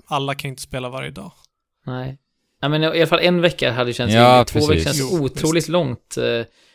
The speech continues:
Speaker 2: just att, eh, och, eh, som vi säger också precis i början av spelet. För jag menar, hade det här kommit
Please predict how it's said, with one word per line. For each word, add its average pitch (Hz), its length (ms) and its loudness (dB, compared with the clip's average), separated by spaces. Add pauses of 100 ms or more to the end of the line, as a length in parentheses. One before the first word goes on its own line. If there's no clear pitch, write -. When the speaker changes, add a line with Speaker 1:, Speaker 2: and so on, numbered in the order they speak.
(140)
Speaker 2:
just 131 280 -2
att, 123 180 -4
eh, 123 200 2
och, 143 340 -2
eh, 143 260 0
som 139 160 -4
vi 127 80 -2
säger 127 220 2
också 120 220 -4
precis 113 300 -8
i 120 80 -4
början 120 400 0
av 110 220 -6
spelet. 113 360 -6
För 139 60 -2
jag 135 100 0
menar, 135 100 -2
hade 135 160 -4
det 139 40 0
här 147 120 4
kommit 123 420 -4